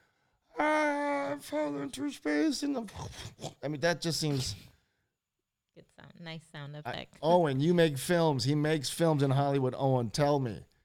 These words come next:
Speaker 1: am I just being filled with Hollywood's content that I can't tell the difference of reality? I mean, nobody's an expert at rocket fuel or debris, like,
Speaker 2: Right.
Speaker 1: burning up, right? Com-,
Speaker 2: Right.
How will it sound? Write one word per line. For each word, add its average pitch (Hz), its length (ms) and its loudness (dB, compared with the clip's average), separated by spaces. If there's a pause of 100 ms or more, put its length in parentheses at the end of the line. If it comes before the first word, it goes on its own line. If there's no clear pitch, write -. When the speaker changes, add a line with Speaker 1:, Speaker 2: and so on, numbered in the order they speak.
(400)
Speaker 1:
am 120 140 -2
I 135 120 0
just 135 460 0 (220)
being 123 200 -4
filled 139 540 0
with 131 120 0
Hollywood's 127 840 0 (420)
content 131 500 0
that 120 100 -2
I 107 40 0
can't 117 280 -2
tell 117 80 0
the 107 100 -4
difference 107 380 -8
of 98 140 -6
reality? 101 460 -2 (440)
I - 40 -6
mean, 170 180 0
nobody's 214 540 -2
an 131 100 -2
expert 113 380 -4
at 101 120 -6
rocket 101 380 -4 (560)
fuel 98 540 -4
or 104 140 -4
debris, 107 560 -4
like, - 140 -6
Speaker 2:
Right. 98 240 -6
Speaker 1:
burning 101 320 -4
up, 92 180 -8
right? 101 260 -6
Com-, 160 140 -4
Speaker 2:
Right. 139 220 -10